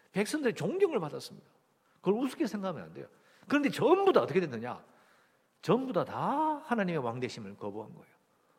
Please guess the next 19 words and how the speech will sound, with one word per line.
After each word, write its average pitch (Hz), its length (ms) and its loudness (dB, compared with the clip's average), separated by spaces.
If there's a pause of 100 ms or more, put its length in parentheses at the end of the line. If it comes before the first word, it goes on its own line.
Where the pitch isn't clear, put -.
(400)
사람의 165 360 2
몸을 170 260 4
입고 185 200 -2
오신 143 200 -4
그분을 170 540 0
대놓고 214 880 0
반대하고 143 640 -4 (300)
죽이기까지 254 640 0
했어요. - 240 -20 (1600)
그게 180 200 0
바로, 180 160 4
결과가 160 420 2
바로 127 140 0
이십칠 160 360 -6
절 160 140 -4
말씀인 107 420 -10
거예요. - 160 -20 (880)
"이리로 139 360 -2
끌어다가 123 560 -4